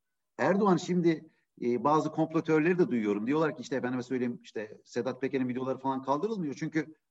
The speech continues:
Erdoğan'ın, e, Erdoğan kimleri tasfiye edecekse onun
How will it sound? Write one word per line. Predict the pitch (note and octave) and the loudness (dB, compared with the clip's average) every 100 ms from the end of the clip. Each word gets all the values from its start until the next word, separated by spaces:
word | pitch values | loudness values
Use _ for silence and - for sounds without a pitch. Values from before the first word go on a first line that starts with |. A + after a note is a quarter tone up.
| - | 0
Erdoğan'ın, | E3+ D3+ D3 C3 A2+ E2+ - _ _ - | 2 4 4 4 2 -2 -12 _ _ -10
e, | A2+ A2 A2 - | -8 -6 -10 -10
Erdoğan | C#3+ C#3+ C#3 F3 F3+ - - _ | -2 0 2 2 2 -6 -20 _
kimleri | D#3+ D3 D#3+ | 0 2 4
tasfiye | D#3+ C3 - D3 | 2 0 2 0
edecekse | B2 G3 G3+ F3+ F3+ | 2 -2 0 -2 -2
onun | - D3 D#3 D3+ - | -2 2 2 0 -12